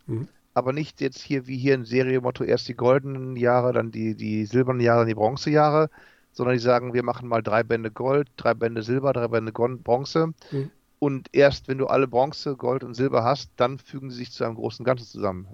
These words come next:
Speaker 2: Ist das
Speaker 1: Genau
Speaker 2: so
Speaker 1: so
Speaker 2: gemeint,
Speaker 1: läuft's
Speaker 2: oder?
Speaker 1: da, ja.
Speaker 2: Ah, okay. Das ist doch komisch.
Speaker 1: Ja.
Speaker 2: Warum gehen die nicht chronologisch vor, die Burschen?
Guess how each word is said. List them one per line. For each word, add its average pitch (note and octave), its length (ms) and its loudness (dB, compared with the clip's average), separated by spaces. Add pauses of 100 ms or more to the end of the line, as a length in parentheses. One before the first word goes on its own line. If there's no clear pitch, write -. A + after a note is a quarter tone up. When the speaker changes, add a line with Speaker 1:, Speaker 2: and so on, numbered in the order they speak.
Speaker 2:
Ist - 120 -12
das A2+ 60 -4
Speaker 1:
Genau A2+ 120 -4
Speaker 2:
so A#2+ 80 -2
Speaker 1:
so C3+ 120 2
Speaker 2:
gemeint, E3 300 2
Speaker 1:
läuft's - 80 -8
Speaker 2:
oder? B2+ 260 -2 (140)
Speaker 1:
da, C3 60 -2
ja. A2+ 80 -2 (840)
Speaker 2:
Ah, A2+ 320 0
okay. G2+ 380 0 (300)
Das G#2+ 100 0
ist D3 60 6
doch D#3 100 2
komisch. C3 400 4 (240)
Speaker 1:
Ja. A#2+ 160 -4
Speaker 2:
Warum B2+ 180 2
gehen B2 120 0
die A#2+ 60 -4
nicht A#2 280 -6
chronologisch C3 460 2
vor, - 160 -4
die A2 60 -2
Burschen? A2+ 380 -4